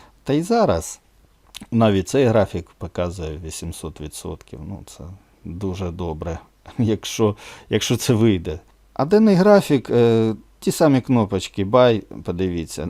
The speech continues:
не завжди с-, спрацьовують. От перша, да, в цьому графіку, дивіться, курс, е, за розрахунками цього індикатору повинен був іти вже наверх.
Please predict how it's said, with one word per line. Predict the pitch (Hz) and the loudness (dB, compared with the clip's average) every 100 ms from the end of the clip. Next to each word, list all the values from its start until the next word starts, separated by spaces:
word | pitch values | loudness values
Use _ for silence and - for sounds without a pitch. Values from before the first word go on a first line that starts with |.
| - | -2
не | 143 156 | 0 6
завжди | 151 127 104 | 6 6 2
с-, | 104 - 101 | -4 -4 -8
спрацьовують. | - - 95 - 85 80 80 110 | -6 -8 -8 -6 -4 -4 -4 -4
От | 101 - - | -4 -6 2
перша, | 117 95 - 85 | 2 4 -4 -4
да, | 98 127 | 0 0
в | 113 | 0
цьому | - 92 | -6 -4
графіку, | 90 90 85 - - | -4 -4 -6 -10 -12
дивіться, | 87 87 80 - 76 - _ _ _ _ - 101 | -10 -8 -8 -10 -12 -12 _ _ _ _ -20 -18
курс, | - 147 120 - | -2 0 0 -2
е, | 110 104 98 95 98 | -2 0 -2 -4 -6
за | 101 110 117 107 98 90 - - _ _ | -4 2 4 4 2 -4 -16 -20 _ _
розрахунками | 110 113 117 113 117 107 101 95 | -2 0 0 0 -2 -2 -2 -4
цього | 90 101 | -2 -2
індикатору | 92 95 - 92 87 85 | -2 -2 -2 -4 -4 -8
повинен | 95 101 107 90 85 85 113 - _ _ 104 | -6 -4 -4 -4 -6 -10 -14 -20 _ _ -10
був | 95 90 90 | -8 -8 -10
іти | - 92 | -8 -8
вже | 85 - | -6 -8
наверх. | 85 80 78 76 | -8 -8 -8 -12